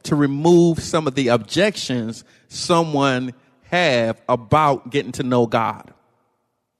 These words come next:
And God wants to use you.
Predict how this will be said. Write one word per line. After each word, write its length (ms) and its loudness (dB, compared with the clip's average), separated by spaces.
And 160 -6
God 500 0
wants 300 -4
to 100 -8
use 420 -2
you. 360 -2